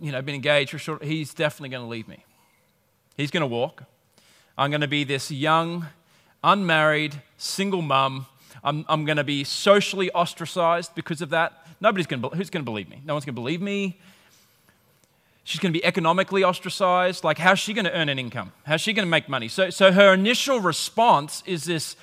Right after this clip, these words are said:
like, it's not this overwhelming sense of joy. It actually says that she's troubled, and she dialogues with the angel Gabriel. And Gabriel just keeps trying to encourage her and actually says to her, "Hey, listen,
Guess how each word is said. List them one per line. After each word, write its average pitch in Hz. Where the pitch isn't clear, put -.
like, 147
it's 165
not 220
this 254
overwhelming 196
sense 165
of 127
joy. 214
It 156
actually 208
says 190
that 170
she's 170
troubled, 220
and 147
she 190
dialogues 180
with 170
the 160
angel 170
Gabriel. 160
And 151
Gabriel 196
just 170
keeps -
trying 185
to 165
encourage 190
her 151
and 151
actually 180
says 202
to 180
her, 170
"Hey, 180
listen, 180